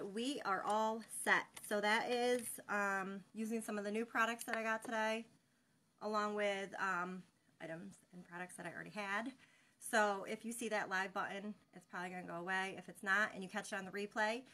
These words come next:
just shoot me a little message, an emoji, something that lets me know you were here. Um, let me know how you liked it. Let me know if there's anything different you wanna see. Uh, stay tuned because I am going to do a skincare video. It's hopefully going to be this evening, but I'm definitely doing it.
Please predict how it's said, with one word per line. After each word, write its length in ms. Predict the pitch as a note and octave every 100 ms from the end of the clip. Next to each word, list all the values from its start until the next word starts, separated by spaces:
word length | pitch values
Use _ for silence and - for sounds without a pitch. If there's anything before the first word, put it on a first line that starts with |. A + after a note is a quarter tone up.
| -
just 200 | - A#3
shoot 120 | A#3+ G#3
me 80 |
a 60 | G#3
little 180 | G3+ G3
message, 540 | G#3 A#3 A#3+ A#3 A3+
an 80 | F#3+
emoji, 440 | G3+ G#3+ A3 A#3
something 320 | A3+ A3+ A3+ G#3+
that 100 | G3+
lets 200 | G3+ G#3
me 80 |
know 120 | G3 F#3+
you 120 | F3
were 100 | G3
here. 380 | D4+ D#4 D#4+ E4+ - - -
Um, 540 | A3 G#3+ G#3 G#3 G#3 - _ -
let 140 | A3+
me 80 | B3
know 240 | A#3+ A#3+ C4
how 140 | C4
you 160 | A#3+ A3+
liked 280 | B3 C#4
it. 200 | D#4+ E4
Let 100 | A#3
me 60 | A#3
know 120 | A#3
if 80 | A3+
there's 160 | A3 A3
anything 380 | G#3 G#3 F#3 F3+
different 380 | G3+ B3 A3
you 80 | G#3+
wanna 220 | G#3 G3+
see. 380 | G#3+ A3 A3 B3+ - _ _ _ _ _ - - -
Uh, 280 | A3 G#3
stay 320 | G#3+ - C4+ C#4
tuned 320 | E4+ D4+ C#4+
because 200 | - C4
I 80 | A3+
am 280 | A#3+ C4
going 160 | C4+ C#4
to 100 | C4+
do 400 | A#3 C#4 C4+ C4+ - - -
a 100 | B3
skincare 600 | - B3 B3+ C4 C4 B3
video. 580 | A3+ C4 A3+ F#3+ F3+ F3+
It's 280 | G3 F#3+ -
hopefully 340 | A#3 G#3+ A#3
going 200 | A3 A3
to 100 | A3 G#3
be 100 | G#3
this 240 | G3 G#3+
evening, 500 | A#3+ A#3 C4 C4+ C4+ - _
but 80 | -
I'm 100 | G3+
definitely 340 | G#3 G#3 G3+
doing 280 | F#3+ G#3+ A3+
it. 220 | B3+ C#4